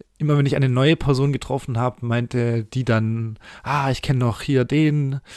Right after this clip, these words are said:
oder die, mit denen solltest du auch unbedingt reden.“ Und das waren dann auch meistens Leute, die ich eh schon auf dem Zettel hatte und das, äh, war dann super so.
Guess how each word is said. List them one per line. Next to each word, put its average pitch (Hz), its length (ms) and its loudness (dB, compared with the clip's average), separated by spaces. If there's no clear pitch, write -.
oder 117 240 -2
die, 165 500 2
mit - 180 -8
denen 131 160 4
solltest 120 240 0
du 120 40 0
auch 127 120 2
unbedingt 117 400 -4
reden.“ 107 380 0
Und 107 400 -4
das 107 140 -2
waren 120 100 2
dann 120 140 0
auch 104 100 0
meistens 120 380 0
Leute, 131 220 0
die 120 80 -4
ich - 120 -6
eh 185 80 2
schon - 140 0
auf 107 100 -2
dem 110 140 -4
Zettel 101 300 -2
hatte 120 340 -4
und 110 320 -8
das, - 320 -10
äh, 110 180 -6
war 113 80 -4
dann 107 400 -2
super 120 300 0
so. 98 260 -4